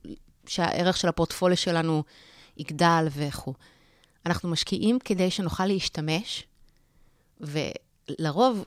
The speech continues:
אם זה, אה, פאונדרית ופאונדר ומצגת,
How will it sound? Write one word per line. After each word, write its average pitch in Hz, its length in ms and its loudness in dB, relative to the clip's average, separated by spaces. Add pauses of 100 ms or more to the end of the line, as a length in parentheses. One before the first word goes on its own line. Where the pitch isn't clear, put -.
אם 156 240 -4
זה, 143 320 -2 (680)
אה, 165 40 -12 (460)
פאונדרית 180 360 -2
ופאונדר 180 480 -4
ומצגת, 175 800 -2